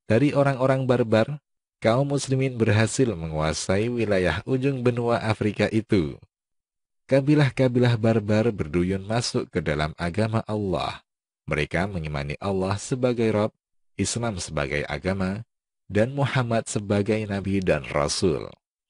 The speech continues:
Jadilah penduduk benua Afrika itu sebagai saudara se-Islam. Tidak ada kasta antara Arab dan penduduk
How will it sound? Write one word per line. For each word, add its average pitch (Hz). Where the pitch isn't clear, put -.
Jadilah 135
penduduk 104
benua 82
Afrika 78
itu 104
sebagai 87
saudara 117
se-Islam. 78
Tidak 101
ada 76
kasta 82
antara 78
Arab 110
dan 110
penduduk 123